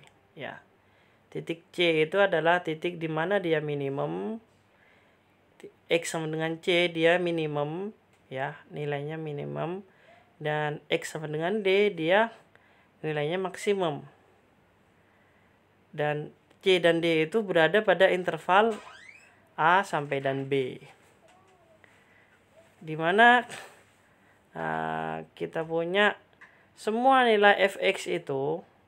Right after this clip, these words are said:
nilai Fx itu berada pada, eh, range atau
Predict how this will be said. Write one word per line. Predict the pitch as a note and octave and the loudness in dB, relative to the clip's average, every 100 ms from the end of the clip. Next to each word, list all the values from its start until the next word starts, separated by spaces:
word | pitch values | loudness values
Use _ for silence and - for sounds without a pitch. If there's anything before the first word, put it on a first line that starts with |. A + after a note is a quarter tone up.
| _ _ _ - | _ _ _ -10
nilai | D#3+ D#3+ D#3+ D#3 | -6 -2 0 0
Fx | D#3 - D#3 - D#3+ | -4 -6 -10 -6 -6
itu | G3 | -8
berada | F#3+ E3+ D#3 D#3+ G3+ | -4 0 0 2 2
pada, | F3+ D#3+ F#3 G#3+ - - - _ _ _ _ _ - | 2 4 4 4 -2 -20 -20 _ _ _ _ _ -12
eh, | D#3+ D#3 D#3 F#3 | -6 -2 -2 2
range | F#3+ D#3+ E3 - - _ - | 2 2 -2 -8 -16 _ -14
atau | D3 D3 | -6 -2